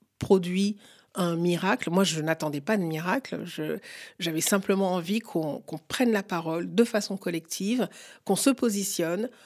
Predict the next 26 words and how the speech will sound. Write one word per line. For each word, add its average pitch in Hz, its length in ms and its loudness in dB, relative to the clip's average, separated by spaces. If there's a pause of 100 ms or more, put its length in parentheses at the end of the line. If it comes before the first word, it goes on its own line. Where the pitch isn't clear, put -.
(200)
et 202 100 4
qu'on 247 360 6
prépare 254 460 2
aussi 214 220 2
le 208 60 -2
terrain 202 320 2
pour - 220 -4
ceux - 160 4
et 208 80 8
celles 202 260 2
qui - 100 -4
arrivent 180 280 0
derrière 170 340 0
nous, 226 220 2 (480)
parce - 240 2
que, 202 320 0 (240)
et 170 80 0
c'est 170 160 0
présent 165 340 0
dans 175 160 2
le 233 80 4
livre 214 300 0
et 165 120 -2
hors 156 140 -2
du 165 120 -2
livre, 247 360 0